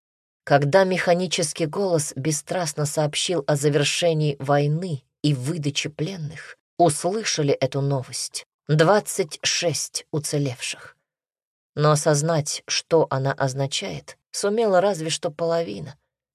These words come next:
те, кому чудом удалось не расстаться с рассудком. «Это ужасно!» выдохнула Жанна, когда я закончил.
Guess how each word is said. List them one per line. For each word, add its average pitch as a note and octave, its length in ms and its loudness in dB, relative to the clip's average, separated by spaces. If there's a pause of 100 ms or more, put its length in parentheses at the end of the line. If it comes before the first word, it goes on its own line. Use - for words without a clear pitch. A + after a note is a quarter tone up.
те, G#3 160 6
кому E3+ 300 2
чудом D#3 560 -2
удалось D3 600 0
не C#3+ 160 0
расстаться C3+ 560 -4
с - 120 -6
рассудком. - 720 -8 (2000)
«Это D3+ 680 0 (240)
ужасно!» D#3 1000 -2 (480)
выдохнула D#3 640 4
Жанна, B2+ 540 -2 (340)
когда C3+ 280 4
я C3+ 100 6
закончил. C#3+ 680 -2